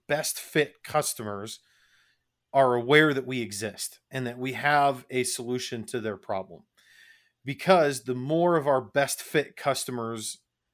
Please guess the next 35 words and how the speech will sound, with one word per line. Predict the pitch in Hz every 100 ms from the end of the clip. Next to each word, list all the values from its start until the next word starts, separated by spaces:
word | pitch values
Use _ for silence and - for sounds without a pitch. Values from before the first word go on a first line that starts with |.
| _ _
uh, | 123 120 113
that | 107 - -
have | 120 143
awareness, | 123 131 170 123 110 - - _ _ _ _ _
the | 117
more | 110 113
customers | - 220 - 151 123 117
we'll |
have, | 107 113 101 - -
in | 113
theory, | 131 107 92 -
right? | 113 147 - - - -
Um, | - 139 123 -
so | - 175 160 147 -
how | 180
do | 202
we | 202
get | 165 180
people | - 160 147
to | 139
know | 143
that | 139
we | 131
exist? | 123 113 120 98 -
Well, | 123 120
we | 135
have | 151 -
to |
get | 139 135
in |
front | 123 - 143 127
of | 110
wherever | 120 120 110 110
they | 104 101
are. | 117 110 65